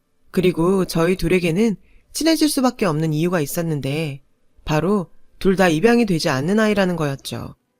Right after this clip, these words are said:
저희가 입양이 되지 않는 이유는 바로 둘 다 부모가 돌아오겠다는 편지를 남겼기 때문이었어요. 그 친구의 부모님은 도저히 지금은 아이를 키울 수가 없지만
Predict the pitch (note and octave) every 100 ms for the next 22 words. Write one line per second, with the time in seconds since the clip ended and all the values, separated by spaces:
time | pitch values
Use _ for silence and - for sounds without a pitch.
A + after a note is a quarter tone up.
0 | _ _ _ _ _ - G3+ G3 G3+ F#3
1 | G3 F#3 F#3 A3+ A3+ G#3+ F#3 F#3+ D3 F3
2 | G3 E3+ E3 F3 D3+ C#3+ G3+ F3 - _
3 | - G3+ G#3 F3+ F3 G3 E3+ G3 G#3+ G#3
4 | G3+ F#3+ A#3 A#3 A#3 G#3+ G#3 D4+ D#4+ D4+
5 | C4+ C#3+ D#3 F#3 G3 A#3+ B3+ B3 F#3 -
6 | C#3+ B2+ C3 - _ _ _ _ _ -
7 | G3 C4 B3+ A#3+ A#3 F#3 G3 G3+ F#3 E3
8 | F#3+ D#3+ D3+ - - G3 G3+ G#3+ G#3+ -
9 | E3+ F3+ F#3+ D3 E3 F#3 F#3+ C#4+ C#4 -
10 | A3+ E3 - - D#3+ G#3